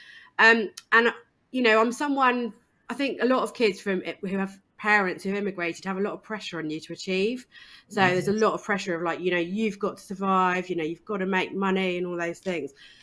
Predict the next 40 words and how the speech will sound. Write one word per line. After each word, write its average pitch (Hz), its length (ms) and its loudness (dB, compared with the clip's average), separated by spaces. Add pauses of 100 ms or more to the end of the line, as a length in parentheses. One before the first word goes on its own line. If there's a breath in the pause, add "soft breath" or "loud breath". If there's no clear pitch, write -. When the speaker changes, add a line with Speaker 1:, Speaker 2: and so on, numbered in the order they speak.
(240 loud breath)
Speaker 1:
So - 120 -12
that's 320 340 8
what 294 120 2
I - 20 0
focused 247 480 0
on 220 120 0
doing 196 360 0
for 190 140 -6
many 208 240 2
years. 170 420 0
I 180 60 -4
worked 240 420 2
my 220 160 -2
way 196 200 2
up 180 220 -2
in 180 120 -6
corporate. 160 640 -4 (340 loud breath)
I 180 140 -2
was 180 160 -4
vi-, 233 280 0
global 247 320 0
vice 190 220 -4
president 185 420 -8
of 147 60 -12
sales 180 300 -6
and 175 100 -4
marketing 196 540 -4
for 175 220 -10
a 170 40 -8
footsie - 420 -12
two 175 200 -6
fifty - 320 -20
company, 208 720 -4 (260 loud breath)
you 190 80 -2
know, 180 60 2
had 180 120 0
a 175 40 -6
big 220 260 0
global 185 320 0
team 202 640 0